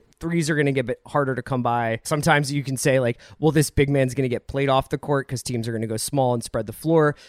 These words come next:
Sometimes it's like, "Will," but are we almost saying, like, the inverse is the case for Chicago here, where Chicago is actually gonna, like, feel the absence of, like, any kind of, uh,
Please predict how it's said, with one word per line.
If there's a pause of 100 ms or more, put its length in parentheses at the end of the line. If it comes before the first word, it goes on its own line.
Sometimes
it's
like, (220)
"Will," (120)
but
are
we
almost
saying,
like,
the
inverse
is
the
case
for
Chicago
here,
where (440)
Chicago
is
actually
gonna, (200)
like, (100)
feel
the
absence
of,
like,
any
kind
of, (160)
uh,